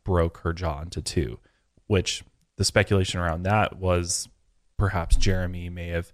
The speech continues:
hit her with his fist prior to shooting her,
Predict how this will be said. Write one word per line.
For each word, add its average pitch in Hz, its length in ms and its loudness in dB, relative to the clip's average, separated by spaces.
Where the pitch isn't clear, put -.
hit - 260 2
her 101 360 4
with 95 220 0
his - 220 -8
fist - 540 0
prior 107 440 4
to - 140 -8
shooting 120 380 0
her, 110 340 2